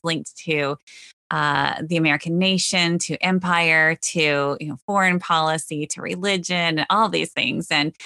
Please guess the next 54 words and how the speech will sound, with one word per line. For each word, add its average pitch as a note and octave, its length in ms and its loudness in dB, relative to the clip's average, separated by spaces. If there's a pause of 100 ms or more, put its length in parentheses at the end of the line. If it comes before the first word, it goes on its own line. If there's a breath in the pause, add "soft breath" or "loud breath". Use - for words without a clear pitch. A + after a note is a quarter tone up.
(280 loud breath)
and F#3 120 2
they F3+ 80 4
said, E3+ 240 -2
"Professor G3+ 360 0
Dumais, F3 300 2
there's F3 160 -2
this F#3+ 180 -4
book D#3 280 -4
you - 100 -4
really E3 200 -2
have D#3+ 260 -8
to - 100 -6
read." - 300 -2
And, D3+ 260 -4
and D#3 80 0
it - 80 -2
was F3 140 -2
Eldredge's D#3+ 560 0
book. F#3 260 0
And F#3+ 100 2
Eldredge F3+ 440 0
opens F#3 560 0
his F3 260 -4
book, E3 320 -2
Wild D#3+ 240 2
at D#3+ 100 -2
Heart, D3+ 220 -2
with D#3 140 -6
a D#3+ 80 -2
quote - 320 -2
from D3 120 -6
Teddy C#3+ 300 -8
Roosevelt. - 800 -10
And D#3+ 160 2
he F3+ 80 2
goes F3 160 0
on E3+ 140 2
to F3+ 100 -4
sketch - 360 -4
this E3+ 160 -6
very G#3 200 2
militant, D3+ 840 -2 (420 loud breath)
uh, D3 520 0 (600)
picture E3+ 440 0
of, D3+ 360 0
of D#3+ 160 -8
what D#3+ 140 0
it D3+ 100 0
is D3 200 -2
to - 80 -18
be D3 100 -4
a C#3+ 80 -4
Christian C#3+ 500 -8
man. B2 400 -4